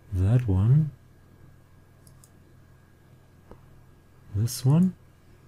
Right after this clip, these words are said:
and of course that one, and this one as well. Let's take a look. Switch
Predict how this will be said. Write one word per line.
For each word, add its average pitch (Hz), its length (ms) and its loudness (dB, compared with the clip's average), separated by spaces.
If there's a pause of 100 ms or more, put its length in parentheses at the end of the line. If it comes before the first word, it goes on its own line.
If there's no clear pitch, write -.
(1800)
and 101 200 -2
of - 160 -8
course 98 440 -6
that 95 260 -2
one, 90 420 -6 (1900)
and 95 500 -4
this 95 360 -4
one 92 240 -2
as 92 200 -6
well. 87 320 -4 (640)
Let's - 180 -10
take 98 220 -4
a 101 40 -2
look. 143 180 0 (1800)
Switch - 760 -6